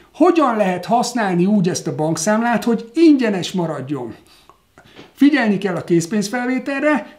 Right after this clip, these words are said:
itt vagy két részletbe veszünk fel maximum százötvenezer forintot havonta, vagy egy alkalommal a ciba automatájából akár négyszázezer forintot. A kettő közül az egyik,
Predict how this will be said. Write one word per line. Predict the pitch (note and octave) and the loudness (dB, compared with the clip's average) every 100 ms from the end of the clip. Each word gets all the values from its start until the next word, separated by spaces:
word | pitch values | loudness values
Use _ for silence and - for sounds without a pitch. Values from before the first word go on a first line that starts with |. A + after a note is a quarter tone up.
| - | -4
itt | F#3 B3 | -2 -2
vagy | G3+ D#4 A#3 - - | 0 2 2 0 -2
két | A3+ G#3+ | -2 2
részletbe | F#3+ E3 F3 D3+ D#3+ | 0 0 0 -2 -2
veszünk | D#3+ - E3 D3 | -4 0 2 2
fel | E3+ C3 B2 - - | -2 -4 -6 -12 -2
maximum | F#3 A3 - F#3+ D#3 | 0 2 2 2 2
százötvenezer | D#3 D3 D#3 E3 E3 D3+ D3+ - | 0 -4 -2 -2 -2 -2 -4 -2
forintot | F3 F#3+ A3 G#3+ | -2 0 -2 -4
havonta, | A3+ B3 A3+ C#4 - - - | -2 -2 -4 -4 -6 -14 -6
vagy | E3 D#3+ - - | -2 -2 -4 -4
egy | C4+ C4 A#3 | 0 2 2
alkalommal | E3+ D3 E3+ D3 D3 D3 E3+ A#3 - - - | 0 -2 -2 -2 -2 -2 -2 -2 -6 -14 -12
a | |
ciba | F3 - F#3 E3+ | -4 2 2 2
automatájából | E3 E3 G3 G3+ A#3 A#3 A#3+ A3 B3 B3+ - - _ | 0 0 0 -2 -4 -6 -6 -4 -2 -2 -4 -14 _
akár | - B3+ G#3+ E3+ D#3+ | -4 0 2 2 4
négyszázezer | D3 D#3 C#3+ C#3+ C#3+ C3 | 2 -2 -4 -4 -6 -6
forintot. | E3+ C#3 C3+ B2 - | -6 -6 -6 -8 -10
A | - | -10
kettő | - A3+ A3 F#3+ | -2 -2 0 0
közül | G#3+ F#3 F#3+ | 0 0 0
az | F#3+ | 2
egyik, | G3+ F3 | 2 2